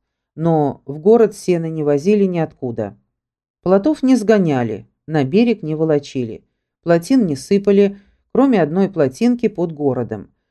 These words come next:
В облаву не ходили, города не рубили, не мостили городского моста, не платя, однако, слугам воеводским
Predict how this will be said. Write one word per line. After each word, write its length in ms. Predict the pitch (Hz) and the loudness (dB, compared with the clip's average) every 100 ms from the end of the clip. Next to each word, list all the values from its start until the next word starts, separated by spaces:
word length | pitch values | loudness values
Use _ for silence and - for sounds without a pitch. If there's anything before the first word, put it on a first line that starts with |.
| _ _ - | _ _ -8
В 300 | 131 147 - | -6 -4 0
облаву 520 | 190 175 208 240 226 | 0 4 4 4 4
не 140 | 220 | 2
ходили, 680 | 214 233 190 165 131 113 - _ _ | 2 0 2 0 -2 -4 -12 _ _
города 500 | 151 151 226 202 139 | -4 2 4 4 2
не 160 | 139 180 | 0 0
рубили, 540 | 196 151 139 120 117 _ _ _ - | 0 0 -4 -6 -8 _ _ _ -2
не 100 | 190 | 0
мостили 420 | 208 208 294 269 | 0 -2 -2 -2
городского 560 | 175 160 156 - 220 | 0 0 -2 -2 0
моста, 560 | 196 185 - - 135 123 | 0 -4 -4 -2 -2 -2
не 160 | 135 165 | -8 -4
платя, 420 | 160 151 165 139 | 0 0 2 0
однако, 360 | 135 135 127 | 0 -4 -6
слугам 480 | 120 - 220 233 254 | -10 -2 0 2 0
воеводским 800 | 147 139 120 165 - - 175 - | 0 -2 -2 -6 -4 -4 -4 -6